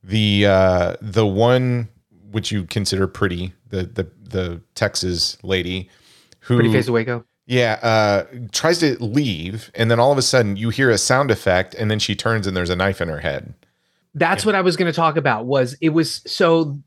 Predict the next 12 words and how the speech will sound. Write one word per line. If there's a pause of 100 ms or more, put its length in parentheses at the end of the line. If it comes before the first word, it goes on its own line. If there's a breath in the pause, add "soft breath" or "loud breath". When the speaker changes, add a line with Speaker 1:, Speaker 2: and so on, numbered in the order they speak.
(240)
Speaker 2:
they
explain
it
as
a
quote
unquote
booby
trap
of
the
exit,